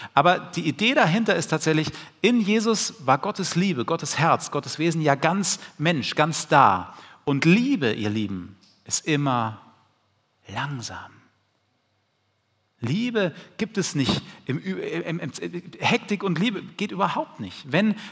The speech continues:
wenn wir Gott lieben wollen und wenn wir andere Menschen lieben wollen und wenn wir uns von Gott lieben lassen wollen und wenn wir andere Menschen uns lieben lassen wollen,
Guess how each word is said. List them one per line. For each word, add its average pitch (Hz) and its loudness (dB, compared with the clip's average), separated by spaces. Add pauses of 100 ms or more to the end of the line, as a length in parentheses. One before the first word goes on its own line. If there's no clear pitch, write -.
wenn 208 4
wir 226 2
Gott 214 0
lieben 185 2
wollen 104 0
und 120 -6
wenn 180 0
wir 196 4
andere 196 4
Menschen 196 0
lieben 107 -2
wollen 101 -4
und 131 -2
wenn 185 0
wir 208 4
uns 202 -2
von 196 0
Gott 214 -4
lieben 247 0
lassen 123 0
wollen 113 -2
und 147 -4
wenn 202 0
wir 202 4
andere 208 4
Menschen 208 0
uns 160 -4
lieben 185 0
lassen 160 4
wollen, 180 2